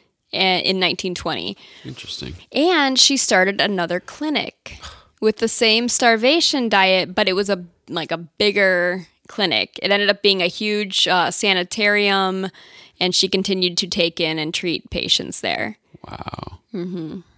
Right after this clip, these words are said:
Speaker 2: It's like a morgue.
Speaker 1: Yeah,
Speaker 2: <laughs>
Speaker 1: basically, you go there and you don't come back.
Speaker 2: <laughs> Yeah.
Speaker 1: Um, so it was during this time that she actually wrote a second book called Scientific Fasting, The Ancient and Modern Key to Health.
Speaker 2: Oh,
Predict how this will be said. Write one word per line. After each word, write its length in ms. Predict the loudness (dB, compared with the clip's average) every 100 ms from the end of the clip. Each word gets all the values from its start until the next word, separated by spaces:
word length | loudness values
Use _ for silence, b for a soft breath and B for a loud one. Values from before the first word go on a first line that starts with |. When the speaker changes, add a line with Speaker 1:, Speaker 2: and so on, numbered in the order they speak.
| _
Speaker 2:
It's 100 | -16
like 180 | -12 -8
a 40 | -2
morgue. 520 | 0 0 0 -4 -10 B B B B
Speaker 1:
Yeah, 300 | 0 2 2
Speaker 2:
<laughs> 280 | -2 -4 0
Speaker 1:
basically, 520 | 4 4 2 0 0
you 100 | 0
go 220 | 4 4 6
there 180 | 4
and 100 | 2
you 60 | 0
don't 300 | -2 -4 -6
come 180 | -6 -2
back. 380 | 0 2 2 -2
Speaker 2:
<laughs> 40 | -12 -12
Yeah. 200 | -10 -10 -2
Speaker 1:
Um, 320 | 4 6 4 4
so 160 | 8
it 100 | 8
was 120 | 6 4
during 180 | 4 4
this 100 | 2
time 160 | 2
that 80 | 4
she 100 | 2
actually 220 | 0 0
wrote 180 | 4 4
a 60 | 4
second 400 | 0 0 -4 -2
book 240 | -2 -2
called 280 | 0 2 2
Scientific 560 | 2 2 2 -2 -6
Fasting, 720 | 0 2 4 2 -2 -2 -2
The 160 | -2 -2
Ancient 460 | -2 -2 0 -2 -2
and 160 | -2 -2
Modern 420 | -2 -2 -2 -6
Key 300 | -8 -6 -4
to 140 | -6 -8
Health. 560 | -6 -6 -6 -10 -10 -8
Speaker 2:
Oh, 160 | -8